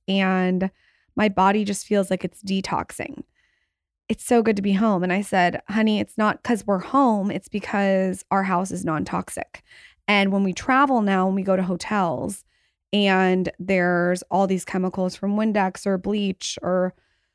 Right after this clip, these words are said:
uh, I don't know, just, like, detergent, like, the pillows that you sleep on,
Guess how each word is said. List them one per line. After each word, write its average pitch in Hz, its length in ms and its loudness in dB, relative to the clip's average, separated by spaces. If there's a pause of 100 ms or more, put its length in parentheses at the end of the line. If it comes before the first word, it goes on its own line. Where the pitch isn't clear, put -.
(280)
uh, 180 240 2
I 190 100 0
don't 226 140 2
know, 175 180 0
just, 190 180 -6
like, 202 140 -4
detergent, 196 680 -2
like, - 160 -8
the - 80 -6
pillows 202 520 0
that - 120 -8
you - 80 -8
sleep 202 360 -4
on, 147 260 -2